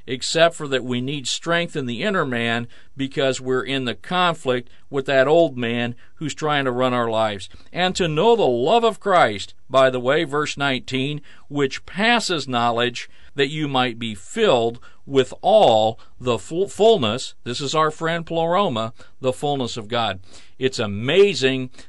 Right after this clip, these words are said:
The church, which is his body, is called to be the fullness of Christ, and together we can be full, filled with the fullness of God. Filled with his purpose, filled with the knowledge of his will,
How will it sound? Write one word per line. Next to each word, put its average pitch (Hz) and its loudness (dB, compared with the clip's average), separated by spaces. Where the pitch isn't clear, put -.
The 110 -8
church, 202 0
which 117 -6
is 185 2
his 185 0
body, 143 -2
is 131 -6
called 165 4
to 156 -10
be 127 -4
the 107 -6
fullness 180 -2
of 131 -6
Christ, 131 2
and 135 -2
together 190 2
we 147 -2
can 131 -4
be 113 -8
full, 202 2
filled 151 4
with 139 -2
the 131 2
fullness 139 2
of 123 -4
God. 113 0
Filled 160 4
with 185 4
his 190 4
purpose, 180 -4
filled 196 2
with 202 2
the 185 0
knowledge 175 2
of 170 -4
his 160 -4
will, 165 0